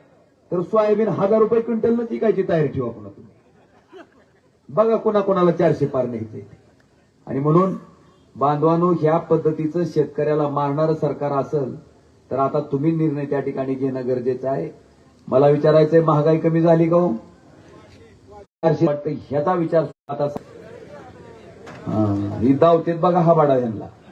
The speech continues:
नक्की दावते. आता बांधवांनो, मला आपल्याला फक्त दोनच विषय सांगायचे.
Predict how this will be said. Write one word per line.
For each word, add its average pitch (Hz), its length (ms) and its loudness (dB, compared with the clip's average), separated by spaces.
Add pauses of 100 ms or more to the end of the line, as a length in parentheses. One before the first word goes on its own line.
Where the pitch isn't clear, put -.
(1400)
नक्की 143 360 0
दावते. 143 440 2 (880)
आता 120 200 0
बांधवांनो, 160 480 4
मला 165 180 2
आपल्याला 165 300 4
फक्त 165 200 -2
दोनच 160 380 -2
विषय 151 220 -4
सांगायचे. 123 540 -8